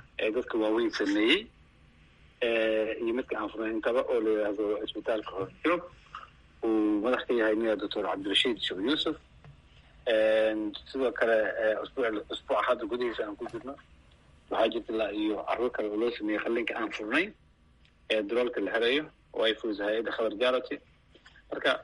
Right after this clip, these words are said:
dabcan, dadaallada, dadaal noocaas waaye, laakiin annaga waxaan isla shaqaynay, ee, gabadhaas ayada ah iyo, iyo isbitaalada kaalada, ee, ee, Wellcare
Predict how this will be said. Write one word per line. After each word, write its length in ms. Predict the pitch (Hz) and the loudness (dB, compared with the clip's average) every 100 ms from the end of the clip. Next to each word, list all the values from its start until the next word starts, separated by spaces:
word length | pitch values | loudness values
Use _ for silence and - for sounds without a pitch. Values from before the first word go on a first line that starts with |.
| - - - | -8 -10 2
dabcan, 220 | 131 127 | 2 4
dadaallada, 300 | 120 127 139 | 4 4 2
dadaal 260 | 113 127 127 | 2 2 2
noocaas 340 | 127 113 123 123 | 2 2 -2 0
waaye, 260 | 120 135 131 | 2 2 2
laakiin 320 | 110 117 107 | -2 -2 -4
annaga 300 | 117 151 135 - - | 0 2 2 0 -2
waxaan 360 | 110 107 113 110 104 | -4 -2 -2 -4 -6
isla 140 | - 139 | -6 -6
shaqaynay, 400 | 127 120 117 135 160 - | -4 -2 -2 -2 -4 0
ee, 500 | 104 104 98 92 - | 2 2 2 0 -2
gabadhaas 400 | 107 123 123 170 - | -2 0 0 -2 0
ayada 200 | 165 - - | 0 2 0
ah 60 | - - - - - - - - - - - | -2 -6 -20 -20 -20 -20 -20 -20 -20 -16 -4
iyo, 340 | 113 110 107 101 101 95 - | -2 0 2 0 -2 -4 -4
iyo 260 | 120 110 104 98 95 - | -2 0 0 -4 -8 -12
isbitaalada 540 | - 110 117 113 123 117 - | -12 -2 2 4 2 0 0
kaalada, 340 | 117 120 117 101 | 0 2 0 0
ee, 140 | - 110 104 101 | -2 -4 -4 -6
ee, 400 | 107 104 - 107 98 | -2 -2 -2 -6 -4
Wellcare 440 | 120 123 - 135 | -4 0 2 0